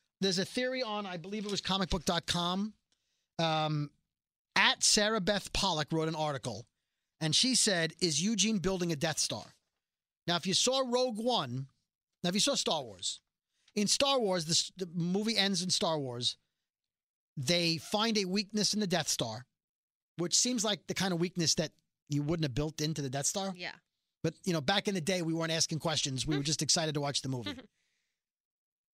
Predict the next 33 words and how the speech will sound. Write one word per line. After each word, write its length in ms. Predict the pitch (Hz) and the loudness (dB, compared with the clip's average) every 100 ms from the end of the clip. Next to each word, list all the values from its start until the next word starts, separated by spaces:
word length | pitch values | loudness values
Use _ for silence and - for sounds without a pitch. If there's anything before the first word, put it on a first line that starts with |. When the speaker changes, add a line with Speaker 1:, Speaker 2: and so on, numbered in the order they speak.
| _ _ - | _ _ -4
Speaker 1:
They 80 | 185 | 0
blow 180 | 214 254 | 0 0
up 80 | |
the 60 | 175 | 0
Death 220 | 175 185 | 2 2
Star. 200 | - 165 | 2 2
Spoiler, 420 | - - 415 339 294 | 4 6 6 6 6
nineteen 280 | 294 294 285 | 4 2 4
seventy-seven. 680 | 294 277 240 247 180 120 - - - - | 4 4 4 2 2 -4 -8 -10 -18 -20
Speaker 2:
<laughs> 240 | _ - _ - 226 _ _ _ _ _ _ _ - | _ -20 _ -20 -20 _ _ _ _ _ _ _ 0
Speaker 1:
Rogue 320 | 208 294 269 | 2 4 4
One 460 | 233 240 185 170 190 - | 2 4 4 2 -2 0
is 180 | 175 135 | 0 2
based 380 | 220 247 220 - | 2 2 2 4
on 420 | 190 175 175 180 _ - 135 | 4 4 2 -4 _ -14 -4
one 260 | 180 262 277 | 0 2 4
line 340 | 240 214 185 | 4 4 2
of 80 | 165 | 2
Star 280 | - 185 160 | 2 0 0
Wars 340 | 120 107 - | -4 -8 -4
where 140 | 165 | -2
it 80 | 156 | 2
says, 400 | - 170 165 147 - _ _ _ - | 2 2 0 -4 -8 _ _ _ -4
"A 100 | 165 | 0
rogue 440 | 185 214 220 180 | 2 0 0 0
band 380 | 185 185 180 175 | 0 2 0 0
of, 220 | 151 143 | -2 -4
or 320 | 151 143 139 131 | -2 -2 -4 -2
a 60 | 143 | 0
small 320 | 196 202 220 | 2 0 0
band 340 | 170 190 185 | 0 0 0
of 80 | 160 | -2
fighters 540 | - 175 156 156 143 | 0 0 2 0 -2